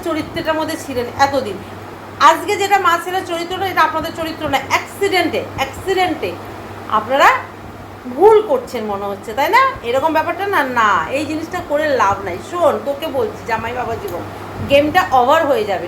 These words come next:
ঠিক আছে? এরকম গেম খেলিস না। দেখ, আমরা কন্ট্রোভার্সি ক্রিয়েটার,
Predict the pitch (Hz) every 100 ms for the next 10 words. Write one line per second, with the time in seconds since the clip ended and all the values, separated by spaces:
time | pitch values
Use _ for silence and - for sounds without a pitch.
0 | 190 202 311 392 - 269 311 339 370 285
1 | 311 466 - - - - 359 349 269 220
2 | 226 311 - 302 320 381 427 427 359 277
3 | 240 202